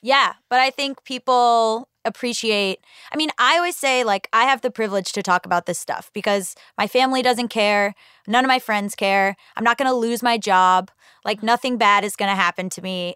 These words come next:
if I talk about this stuff. And I remember when I was younger and I really thought bad stuff was gonna happen. So if I have the privilege now of, like, I pay for all my shit and I,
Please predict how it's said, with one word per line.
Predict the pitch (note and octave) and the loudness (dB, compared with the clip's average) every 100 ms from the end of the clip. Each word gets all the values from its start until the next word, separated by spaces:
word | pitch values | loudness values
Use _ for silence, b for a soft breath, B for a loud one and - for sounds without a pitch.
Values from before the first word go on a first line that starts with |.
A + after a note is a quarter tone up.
| _ | _
if | F3+ - | -4 2
I | F#3+ F3+ F3 | 2 2 -2
talk | - F3+ | -4 -2
about | A3+ B3 | 0 0
this | D4+ - | -2 -4
stuff. | - E4 D#4+ | 2 2 0
And | A#3 G#3+ | -2 0
I | |
remember | G#3 G3+ G3+ G#3+ A3+ G#3 F#3+ F3+ b b | 0 -2 -2 -2 0 0 0 -2 b b
when | - A3 | -2 -2
I | |
was | G3 | 0
younger | A#3+ B3+ G#3+ G3+ | 2 2 2 0
and | F#3+ F#3+ | 0 0
I | F#3 | -2
really | F#3+ A3 G#3+ G3+ | 0 0 0 2
thought | G3 F#3+ | 2 2
bad | F#3 F#3 | 0 -2
stuff | - F3+ - | -6 -6 -2
was | F#3 F3+ | -2 -2
gonna | - B3 | -2 -2
happen. | C4+ C#4+ E4 F4 F4+ b b b | 0 0 -2 -2 -4 b b b
So | - C4 B3 A#3+ | -2 2 2 2
if | A#3 | -2
I | - A3+ A#3 A#3+ B3 | 2 2 2 0 -4
have | - A3+ G3+ | -2 -2 -2
the | G#3 | -6
privilege | - A#3+ A#3 G#3+ - | -2 0 0 -2 -2
now | G#3 F#3+ F3+ F3+ - G#3 | 2 4 4 2 -2 -6
of, | G3+ | -2
like, | F#3+ F3+ - - | -2 -2 -2 -2
I | |
pay | D#4+ E4 | 0 -2
for | D#4+ | 2
all | D#4+ | 2
my | D#4 D4+ | 2 -2
shit | - B3+ B3+ | -2 0 0
and | A#3 A3 | -2 0
I, | A3 A3 G#3+ | 2 2 0